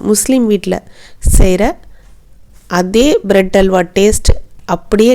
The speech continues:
கிடைக்கும். கல்யாண வீடுகள்ல செஞ்சிருப்பாங்க, அதே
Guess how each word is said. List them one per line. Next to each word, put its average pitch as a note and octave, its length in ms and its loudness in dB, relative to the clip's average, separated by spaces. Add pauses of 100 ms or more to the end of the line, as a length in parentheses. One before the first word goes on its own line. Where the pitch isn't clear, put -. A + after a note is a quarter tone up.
கிடைக்கும். F#3 400 -4 (680)
கல்யாண G#3+ 400 2
வீடுகள்ல F#3 440 2 (140)
செஞ்சிருப்பாங்க, F3 560 -2 (300)
அதே F#3+ 160 0